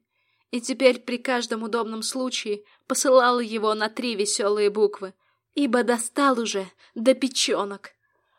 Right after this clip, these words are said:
Сегодня стояла жуткая жара. На улице, как всегда, было пустынно, лишь зеленые газоны искрились в солнечных лучах после полива.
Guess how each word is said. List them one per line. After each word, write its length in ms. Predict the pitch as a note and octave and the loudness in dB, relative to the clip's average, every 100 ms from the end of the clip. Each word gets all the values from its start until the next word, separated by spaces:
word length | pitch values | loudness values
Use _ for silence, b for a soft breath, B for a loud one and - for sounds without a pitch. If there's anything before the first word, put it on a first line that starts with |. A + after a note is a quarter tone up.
| _ _ _ _ _ | _ _ _ _ _
Сегодня 400 | - D4 C#4+ B3+ | -4 0 0 0
стояла 480 | - C4 C4 A#3+ G#3+ | -2 2 4 4 2
жуткая 500 | G#3+ A#3+ - A3+ G#3+ | 0 -4 -6 -4 -4
жара. 440 | G#3 G#3+ G3+ F#3+ F#3 _ _ b b | -2 -2 -2 -4 -10 _ _ b b
На 180 | B3 B3 | -4 -2
улице, 300 | A#3 A#3 A#3 | -2 -4 -4
как 160 | A3+ A3 | -6 -4
всегда, 340 | B3 G#3+ A#3+ | -6 -4 -2
было 240 | G#3+ G#3+ | 0 0
пустынно, 680 | G#3 G#3+ - B3+ A#3+ G#3 G3+ _ b b b | -2 -4 -6 -6 -6 -6 -10 _ b b b
лишь 200 | B3+ A#3 | -4 -2
зеленые 520 | G#3 A#3 A3+ A3 G#3+ | 0 0 0 0 -2
газоны 500 | G#3 A3+ A#3 A#3 G#3 | -2 -2 -2 -2 -2
искрились 480 | G#3 - A3+ A3+ G3+ | -4 -6 -8 -4 -4
в 80 | - | -2
солнечных 560 | A3 G3+ G3+ - G#3 G#3 | 0 0 0 -8 -10 -4
лучах 440 | G#3 - G3+ - | -4 -2 -6 -6
после 340 | G3 G3 - | -6 -4 -4
полива. 480 | G3+ G#3 G3+ G3 G3 | -4 -2 -2 -4 -8